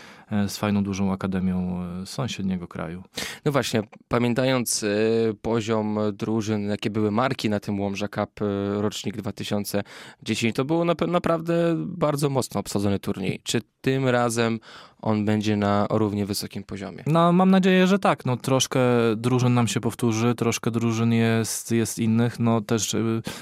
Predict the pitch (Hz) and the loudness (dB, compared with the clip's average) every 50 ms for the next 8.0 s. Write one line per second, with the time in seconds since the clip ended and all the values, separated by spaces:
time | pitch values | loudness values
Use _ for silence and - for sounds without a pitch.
0 | - - - - - - _ 170 165 180 - 143 127 117 117 120 117 107 - 120 | -16 -16 -18 -18 -20 -12 _ -4 -2 -2 0 0 2 2 4 2 2 2 2 0
1 | 113 117 113 113 117 110 101 - - - 110 117 110 - 117 113 - 117 110 120 | 0 2 2 2 2 2 0 -2 -4 -4 -2 -2 0 0 0 0 0 0 0 2
2 | 123 113 110 104 - 107 110 101 101 107 107 107 107 110 104 107 101 95 107 104 | 2 2 2 2 0 0 -2 0 0 2 2 2 2 0 0 -2 -4 -4 -6 -6
3 | 98 95 104 101 - - 107 104 107 104 - - 107 104 - 104 110 110 110 110 | -6 -6 -8 -8 -6 -4 -2 -2 -2 -2 -2 -2 -2 -2 -2 -2 -2 0 0 0
4 | 110 110 110 - _ - - - - - - - - - - - _ - 131 113 | 0 -2 -2 -6 _ -20 -20 -20 -20 -20 -20 -20 -20 -20 -20 -20 _ -8 -4 -2
5 | 110 110 110 110 110 110 110 110 110 110 107 101 107 113 117 - 113 107 - 113 | 0 0 2 2 2 2 0 0 0 -2 -4 -4 -2 -2 0 0 0 0 -2 -4
6 | - - - 117 - - 117 110 110 110 110 107 - - 113 107 - - 123 117 | -6 -6 -6 -8 -4 -2 -2 0 0 0 -2 -2 -2 -2 -4 -4 -2 -2 -2 0
7 | 113 104 98 110 110 107 107 104 101 104 110 107 107 104 - - 113 110 107 107 | 0 0 0 -2 -2 -2 -4 -6 -4 -4 -2 -2 -2 -4 -6 -4 -2 0 0 0